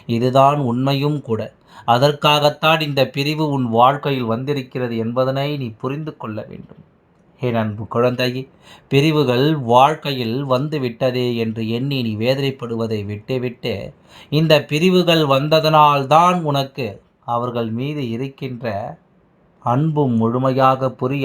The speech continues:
ஆரம்பித்திருக்கின்றது என்பதனை உணர்ந்து கொள். அது மட்டுமல்ல, அவர் மேல் நீ காட்டும் கோபமும் ஒரு வகையான அன்புதான் என்பதையும் நீ புரிந்து கொள்ள வேண்டும். இன்று நீ எப்படி இந்த மனநிலையில் இருக்கின்றாயோ, எப்படி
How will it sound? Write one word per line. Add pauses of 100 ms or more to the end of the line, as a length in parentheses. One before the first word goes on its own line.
ஆரம்பித்திருக்கின்றது
என்பதனை
உணர்ந்து
கொள். (460)
அது
மட்டுமல்ல,
அவர்
மேல்
நீ
காட்டும்
கோபமும்
ஒரு
வகையான
அன்புதான்
என்பதையும்
நீ
புரிந்து
கொள்ள
வேண்டும். (580)
இன்று
நீ (120)
எப்படி
இந்த
மனநிலையில்
இருக்கின்றாயோ, (1040)
எப்படி